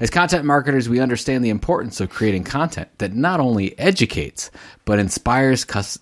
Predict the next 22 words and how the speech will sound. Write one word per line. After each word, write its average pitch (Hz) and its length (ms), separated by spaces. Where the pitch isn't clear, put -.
consumers 98 680
to 95 100
take 90 340
action. - 400
As 139 160
a 147 60
result, 143 380
we 135 80
have 120 120
entered 143 400
a 110 140
new 131 320
era 151 320
of 104 260
brand, 120 460
brands 127 340
as 107 220
publishers. 90 580
Uh, 92 120
brands, 156 240
of 156 180
course. - 540